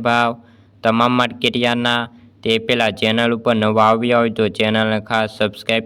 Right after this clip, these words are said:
કરી લેજો અને વીડિયો પસંદ આવે તો લાઈક કરી દેજો. અને જો તમને વીડિયો ગમ્યો હોય તો તમારા અન્ય મિત્રોને આ વીડિયો શેર કરી દેજો, જેથી કરીને તેમને પણ જીરુના તાજા બજાર ભાવ જાણવા મળે. તો ચાલો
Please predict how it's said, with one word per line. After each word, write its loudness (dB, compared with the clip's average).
કરી 0
લેજો -2
અને 0
વીડિયો 0
પસંદ 0
આવે 2
તો 2
લાઈક -2
કરી 0
દેજો. 0
અને 0
જો 0
તમને 0
વીડિયો -2
ગમ્યો 0
હોય -4
તો -2
તમારા -2
અન્ય -2
મિત્રોને -4
આ 0
વીડિયો 0
શેર 0
કરી 0
દેજો, -2
જેથી 0
કરીને 0
તેમને 0
પણ 0
જીરુના 0
તાજા 0
બજાર 0
ભાવ 4
જાણવા -2
મળે. 0
તો 0
ચાલો 2